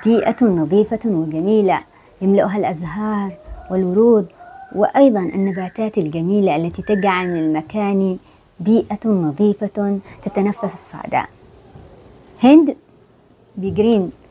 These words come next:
لاند، هذه البنت الجميلة أتحفتني يوم احتفال دومي داي. هذا الاحتفال ضم العديد من الشباب، أكثر من ثلاثة وخمسين شابا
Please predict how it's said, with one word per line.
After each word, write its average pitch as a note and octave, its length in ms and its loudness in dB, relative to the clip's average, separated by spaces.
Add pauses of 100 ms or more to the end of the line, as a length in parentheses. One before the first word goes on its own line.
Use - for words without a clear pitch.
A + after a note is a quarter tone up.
(300)
لاند، F#3 280 0 (420)
هذه G3+ 220 2
البنت G#3+ 280 2
الجميلة G3+ 720 2 (960)
أتحفتني C4+ 840 4
يوم A3+ 240 2
احتفال A3 720 2 (960)
دومي B3 500 6 (240)
داي. D3+ 220 -8 (640)
هذا B3+ 180 6
الاحتفال A3 640 -2
ضم C4 260 6
العديد G#3 600 0
من E3 100 -2
الشباب، E3+ 540 -2 (960)
أكثر A3 240 0
من F#3+ 100 2
ثلاثة F#3+ 360 2
وخمسين G3+ 720 -2 (520)
شابا A#3+ 640 2